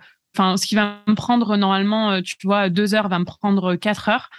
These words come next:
Euh, et du coup, euh, au départ, je me battais un peu contre ça. Et en fait, euh, je me rends compte que, euh, on est cyclique, mais ça peut être aussi, euh, du coup, un avantage. On peut en prendre avantage, c'est-à-dire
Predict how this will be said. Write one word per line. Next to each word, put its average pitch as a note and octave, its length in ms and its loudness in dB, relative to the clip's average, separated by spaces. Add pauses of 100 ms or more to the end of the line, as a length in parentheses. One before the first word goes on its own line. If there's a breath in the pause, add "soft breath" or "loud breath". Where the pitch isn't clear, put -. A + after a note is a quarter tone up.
(260 loud breath)
Euh, F3+ 300 -2
et G3+ 100 0
du F#3+ 160 -2
coup, C4+ 220 -2
euh, A3 140 2
au G3 120 0
départ, A3 340 0
je G3 100 0
me F#3+ 180 4
battais A3 340 0
un A3+ 160 2
peu A3 120 -4
contre G3+ 320 -2
ça. A3+ 260 -2 (320)
Et G3 100 2
en F3+ 140 0
fait, B3 220 -4
euh, F#3+ 200 0
je F3+ 100 -2
me F#3+ 60 2
rends F3+ 160 -2
compte A#3+ 260 0
que, - 140 -2
euh, G#3 300 2 (380 loud breath)
on G#3 120 4
est G#3 60 4
cyclique, B3+ 400 0
mais G#3+ 100 4
ça G3 160 -2
peut - 80 -4
être F#3+ 220 -2
aussi, A#3+ 420 -2 (100)
euh, G3 140 0
du F#3 160 -2
coup, A#3+ 140 -2
un G3 160 4
avantage. G#3+ 480 0
On F#3+ 100 0
peut A#3+ 100 -2
en A3+ 120 2
prendre G3 240 -2
avantage, F#3+ 360 -2
c'est-à-dire G3+ 420 -4